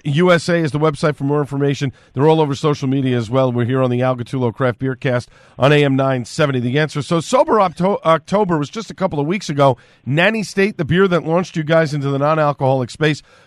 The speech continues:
But was it important to have non-alcoholic versions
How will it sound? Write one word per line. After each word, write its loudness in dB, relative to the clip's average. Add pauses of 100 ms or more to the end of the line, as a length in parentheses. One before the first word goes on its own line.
But 2
was 2
it -2
important -4
to -4
have 0
non-alcoholic 0
versions -2